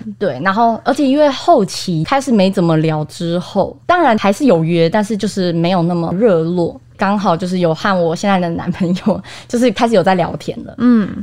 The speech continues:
Speaker 1: 对，有认识，然后开始在聊天，然后后来还好，就是因为我现在男朋友，所以有成功摆脱掉这一段。
Speaker 2: 嗯。
Speaker 1: 对，就是很坚决、很果决的做了一个选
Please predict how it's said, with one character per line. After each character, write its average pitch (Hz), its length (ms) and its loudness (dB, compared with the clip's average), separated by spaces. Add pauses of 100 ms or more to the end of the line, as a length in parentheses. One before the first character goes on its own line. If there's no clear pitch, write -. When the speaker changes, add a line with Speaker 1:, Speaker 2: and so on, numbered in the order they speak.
Speaker 1:
对， 180 120 4
有 160 140 2
认 185 260 2
识， 180 200 -4
然 165 100 -2
后 160 60 -6
开 170 100 -4
始 - 160 -8
在 180 120 0
聊 - 220 -14
天， - 240 -8
然 - 80 -12
后 - 60 -2
后 202 160 0
来 165 260 0
还 220 220 -2
好， 214 220 0
就 202 100 -6
是 262 180 -2
因 254 80 6
为 254 80 6
我 226 80 4
现 220 120 4
在 226 60 2
男 185 180 0
朋 180 100 0
友， 175 100 4
所 165 140 0
以 190 60 4
有 170 120 4
成 170 220 -2
功 185 220 2
摆 - 220 -8
脱 175 280 -2
掉 170 320 -4
这 175 100 -6
一 220 200 -10
段。 - 120 -6 (200)
Speaker 2:
嗯。 196 260 2 (320)
Speaker 1:
对， 160 180 0
就 185 120 -2
是 220 80 0
很 196 260 2
坚 226 260 2
决、 170 200 -2
很 165 200 0
果 156 180 -2
决 - 180 -8
的 160 120 -6
做 180 200 0
了 208 120 -6
一 233 60 -8
个 165 140 -4
选 - 200 -10